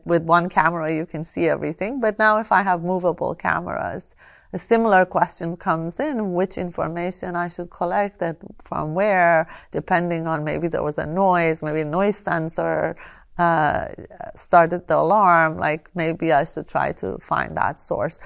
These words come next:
So that has been, like, in my, uh, lab, there are undergraduate students who code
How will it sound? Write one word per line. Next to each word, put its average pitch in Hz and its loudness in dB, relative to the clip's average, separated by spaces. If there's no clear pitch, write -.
So 226 4
that 233 8
has 226 2
been, 190 0
like, 175 -2
in 185 -4
my, 160 0
uh, 170 -4
lab, 190 2
there 180 2
are 175 2
undergraduate 180 0
students 185 -8
who 180 -2
code 175 4